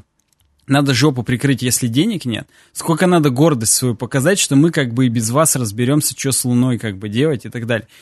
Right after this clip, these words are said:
Я здесь не вижу никаких... Хотя вот мирная разведка, может быть, вот это как-то что-то не нравится. Я не знаю, я просто не могу понять, к чему прикопаться из этих пунктов,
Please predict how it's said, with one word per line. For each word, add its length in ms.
Я 120
здесь 260
не 120
вижу 280
никаких... 580
Хотя 220
вот 160
мирная 400
разведка, 500
может 220
быть, 160
вот 160
это 220
как-то 300
что-то 340
не 100
нравится. 500
Я 80
не 80
знаю, 160
я 120
просто 220
не 60
могу 220
понять, 360
к 80
чему 280
прикопаться 680
из 140
этих 240
пунктов, 580